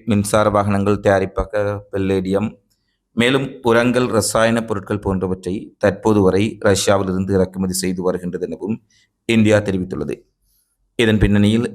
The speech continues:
இந்தியா மீது மட்டும் குற்றச்சாட்டுக்கள் முன்வைக்கப்படும் செயல் அநியாயமும் காரணமற்றதும் திட்டமிட்டதும் ஆகும் என அமெரிக்காவுக்கு நேரடியாக இந்தியா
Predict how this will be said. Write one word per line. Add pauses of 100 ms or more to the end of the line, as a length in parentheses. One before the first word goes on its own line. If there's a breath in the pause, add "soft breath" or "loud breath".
இந்தியா
மீது
மட்டும்
குற்றச்சாட்டுக்கள்
முன்வைக்கப்படும்
செயல் (560)
அநியாயமும் (160)
காரணமற்றதும் (120)
திட்டமிட்டதும் (100)
ஆகும்
என (600)
அமெரிக்காவுக்கு
நேரடியாக
இந்தியா